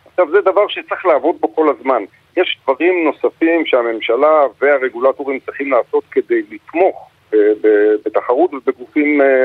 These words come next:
קטנים ו-, וחדשים. הרי העוצמה של הבנקים בישראל היא אדירה. ו-, והם כמובן הגורם הראשון שרוצה למנוע את התחרות הזאת. כי התחרות הזאת פוגעת בהם. דרך אגב, היא פוגעת בהם לא רק בלקוחות שאני לוקח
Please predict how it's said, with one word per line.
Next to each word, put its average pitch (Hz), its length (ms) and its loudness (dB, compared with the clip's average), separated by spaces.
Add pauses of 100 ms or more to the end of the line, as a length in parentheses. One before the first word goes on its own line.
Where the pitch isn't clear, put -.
(880)
קטנים 143 400 -2
ו-, 143 260 2
וחדשים. 127 460 -2 (340)
הרי 113 140 2
העוצמה 117 500 0
של - 140 -4
הבנקים 151 420 -2
בישראל 131 460 -2
היא 135 120 -8
אדירה. 107 380 0 (760)
ו-, 113 180 4 (240)
והם 117 800 4
כמובן 151 560 0 (200)
הגורם 120 340 0
הראשון 143 440 -2
שרוצה 123 400 -4
למנוע 123 280 0
את 123 100 0
התחרות 107 500 -4
הזאת. 92 220 -20 (160)
כי 127 60 0
התחרות - 380 -2
הזאת 185 240 -4
פוגעת 190 360 2
בהם. 123 180 0 (300)
דרך 123 140 -4
אגב, 151 220 0
היא 143 120 -10
פוגעת 180 280 0
בהם 165 200 -2
לא 190 60 2
רק 208 140 0 (100)
בלקוחות 156 460 -2
שאני 151 200 -6
לוקח 185 300 -2